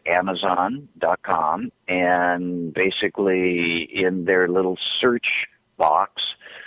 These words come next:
just put in Jeffrey Underwood, Forbidden Tome. The book will come up either for print-on-demand hard copy or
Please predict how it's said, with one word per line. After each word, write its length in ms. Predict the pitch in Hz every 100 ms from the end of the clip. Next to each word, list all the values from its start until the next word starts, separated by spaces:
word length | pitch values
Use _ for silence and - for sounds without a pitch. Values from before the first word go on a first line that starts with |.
| - _
just 320 | - 101 98 -
put 160 | 104
in 180 | 101 95
Jeffrey 400 | 90 101 - 107
Underwood, 480 | 104 90 85 90 120 -
Forbidden 480 | - 90 92 107 131
Tome. 480 | 127 95 82 92 135 - - - - _ _ 82
The 120 | 98
book 220 | 90 127 -
will 140 | 117
come 260 | - 117 123
up 300 | 113 98 _ _ -
either 720 | 143 190 202 110 82 90 110 _ _ - -
for 140 | 95
print-on-demand 920 | - 110 113 123 123 120 104 98 98
hard 320 | 104 101 85 76
copy 440 | 78 76 85 98 -
or 140 | 98